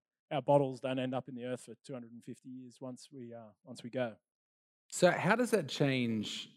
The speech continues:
Speaker 2: I wanna talk about how you had, what that was like selling that idea to investors as well, 'cause that's something quite different. But
Speaker 1: Yeah.
Speaker 2: how does that change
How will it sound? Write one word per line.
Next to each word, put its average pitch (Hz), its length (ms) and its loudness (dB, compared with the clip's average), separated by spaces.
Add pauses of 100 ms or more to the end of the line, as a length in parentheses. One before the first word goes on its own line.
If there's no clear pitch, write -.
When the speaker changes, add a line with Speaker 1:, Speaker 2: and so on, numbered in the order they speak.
(160)
Speaker 2:
I 135 60 -2
wanna 185 200 2
talk 143 160 0
about 113 160 0
how 113 80 -4
you 113 200 -6 (580)
had, 113 180 -10 (720)
what 131 160 -2
that 117 80 0
was 110 140 -8
like 107 180 -4
selling 110 380 -4
that 101 100 -4
idea 104 240 -6
to 101 140 -10
investors 98 460 -8
as 95 140 -12
well, 98 180 -6
'cause 104 140 -10
that's 101 120 -8
something 110 220 -10 (100)
quite 104 180 -6
different. 117 240 -8
But 131 140 -2 (160)
Speaker 1:
Yeah. 120 200 -12
Speaker 2:
how 208 220 4
does 254 180 0
that - 600 0
change 135 800 0